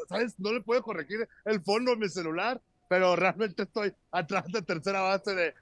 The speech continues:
del estadio Alfredo Harpelú, listo para la transmisión. Los voy a acompañar un mini momento nomás para compartirle lo que vimos ayer, lo que estamos a punto de vivir hoy. El tema de Ohtani me parece increíble realmente que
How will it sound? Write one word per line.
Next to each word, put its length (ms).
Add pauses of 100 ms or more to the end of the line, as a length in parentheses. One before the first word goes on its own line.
(120)
del 140
estadio 280
Alfredo 380
Harpelú, 420 (180)
listo 400
para 140
la 60
transmisión. 340
Los 80
voy 80
a 40
acompañar 480 (200)
un 180
mini 200
momento 440
nomás 260
para 180
compartirle 600 (220)
lo 220
que 160
vimos 340
ayer, 280
lo 140
que 100
estamos 400 (260)
a 180
punto 360
de 120
vivir 260
hoy. 220 (360)
El 220
tema 220
de 60
Ohtani 520 (380)
me 100
parece 340
increíble 500
realmente 640 (640)
que 440